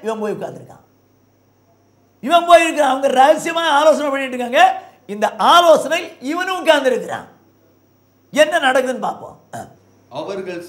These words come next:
Speaker 2: சந்தோஷப்பட்டு அவனுக்கு பணம் கொடுக்க உடன்பட்டார்கள்.
Speaker 1: வேதம் சொல்லுது, கவனிங்க, இப்போ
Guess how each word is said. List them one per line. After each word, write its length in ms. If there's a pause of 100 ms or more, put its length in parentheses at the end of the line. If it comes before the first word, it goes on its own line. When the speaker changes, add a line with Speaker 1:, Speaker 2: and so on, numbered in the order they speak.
Speaker 2:
சந்தோஷப்பட்டு 920 (760)
அவனுக்கு 400 (140)
பணம் 280
கொடுக்க 280 (140)
உடன்பட்டார்கள். 840 (400)
Speaker 1:
வேதம் 300
சொல்லுது, 180
கவனிங்க, 320 (720)
இப்போ 280